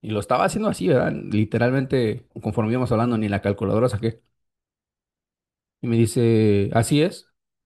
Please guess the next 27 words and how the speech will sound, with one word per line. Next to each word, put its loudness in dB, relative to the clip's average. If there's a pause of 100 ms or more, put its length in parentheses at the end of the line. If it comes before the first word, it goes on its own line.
(120)
Le -10
digo, -4
"Ok", -6
le 0
digo, -4 (100)
Ponte 2
a -2
pensar. -4 (460)
¿Tú 2
crees 2
que 0
es 0
justo -2 (520)
donde 0
tú -4
me 2
vas 2
a -2
cobrar -2
quince -2
dólares 0
con -8
cincuenta -6
centavos -2 (600)
por 4
una 2
orden, 0